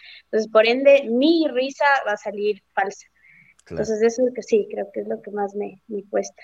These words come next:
Speaker 1: interiorizar y, y exteriorizar.
Speaker 2: Y, por ejemplo, ¿no crees que también he escuchado que a muchos, eh, actores les cuesta, por ejemplo, a veces algunas, este, escenas de romance,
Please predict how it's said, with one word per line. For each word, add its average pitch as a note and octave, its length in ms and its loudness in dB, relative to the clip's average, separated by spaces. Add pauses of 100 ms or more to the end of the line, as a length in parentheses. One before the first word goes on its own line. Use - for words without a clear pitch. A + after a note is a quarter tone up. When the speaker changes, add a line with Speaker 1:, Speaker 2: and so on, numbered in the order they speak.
(120)
Speaker 1:
interiorizar G3+ 880 0
y, G3 380 -8
y F#3 80 -12
exteriorizar. - 600 -18 (880)
Speaker 2:
Y, D3 100 -8
por D#3 140 2
ejemplo, E3+ 360 4
¿no D#3+ 160 2
crees F3 180 2
que F3 100 -2
también C3+ 480 2
he - 80 0
escuchado C#3+ 420 0
que C#3 60 -2
a B2 40 2
muchos, C#3 400 -4
eh, G#2 340 0
actores B2 380 0
les A#2 120 -6
cuesta, B2 360 -2
por A2+ 120 -6
ejemplo, A2+ 280 -4
a G#2+ 40 4
veces A2 280 0
algunas, A2 360 2
este, G#2+ 300 2
escenas A#2+ 340 2
de A2+ 100 4
romance, B2+ 680 4